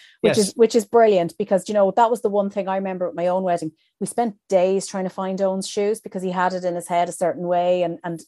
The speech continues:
Speaker 1: and obviously at our time it was all about the rental or whatever. We just couldn't get the shoes in the right tone of colour, and
Speaker 2: You,
Speaker 1: anyway,
Speaker 2: you, you
Speaker 1: so it's
Speaker 2: ruin
Speaker 1: great.
Speaker 2: the whole,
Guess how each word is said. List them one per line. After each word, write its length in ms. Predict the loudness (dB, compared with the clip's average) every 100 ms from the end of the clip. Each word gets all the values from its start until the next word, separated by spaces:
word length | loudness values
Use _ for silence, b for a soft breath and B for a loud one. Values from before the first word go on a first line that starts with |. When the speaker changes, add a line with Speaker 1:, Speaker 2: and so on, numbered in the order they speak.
| -8
Speaker 1:
and 100 | -4
obviously 540 | -4 -6 -6 -6 -6 -10
at 120 | -12 -4
our 160 | -2 -2
time 360 | -4 -6 -6
it 80 | -6
was 280 | -2 -2 0
all 200 | 0 -2
about 260 | -4 -6
the 80 | -6
rental 420 | -6 -6 -8 -6
or 80 | -4
whatever. 320 | -2 -2 -4 b b b -14
We 60 |
just 140 | -12 -2
couldn't 300 | 0 0 2
get 180 | 0 -2
the 60 |
shoes 520 | -8 -2 0 0 -2
in 60 | -4
the 100 | -2
right 240 | -2 -2
tone 440 | -8 -6 -4 -4 -6
of 60 |
colour, 400 | -6 -4 0 0
and 180 | -2 -4 -4
Speaker 2:
You, 80 |
Speaker 1:
anyway, 320 | -4 -2 -4 -2
Speaker 2:
you, 140 | -6 -4
you 120 | -4
Speaker 1:
so 60 | 0
it's 40 |
Speaker 2:
ruin 160 | 2 4
Speaker 1:
great. 140 | 4
Speaker 2:
the 40 |
whole, 240 | 4 0